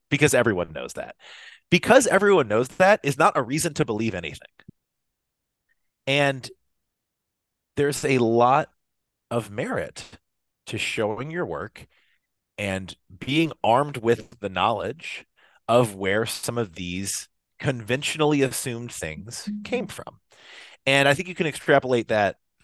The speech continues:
out to fitness content, to training content.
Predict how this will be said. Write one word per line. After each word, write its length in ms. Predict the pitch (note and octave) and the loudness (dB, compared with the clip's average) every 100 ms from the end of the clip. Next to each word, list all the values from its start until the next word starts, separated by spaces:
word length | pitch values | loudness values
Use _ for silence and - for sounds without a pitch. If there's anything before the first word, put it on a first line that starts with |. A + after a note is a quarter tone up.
| _ _ _ _ _ _ _ - | _ _ _ _ _ _ _ -2
out 280 | G#2 - - | -2 -2 -10
to 360 | G#2 F2+ D#2 - | -10 -10 -12 -10
fitness 360 | - G#2+ F#2+ | -6 -6 -6
content, 580 | - G2 A2 - F#3 - | -6 -4 -4 -2 -2 -2
to 100 | - | -10
training 360 | - - G2 E3+ | -8 -6 -6 -8
content. 600 | - F#2 G#2+ - G3+ | -4 -4 -4 -4 -4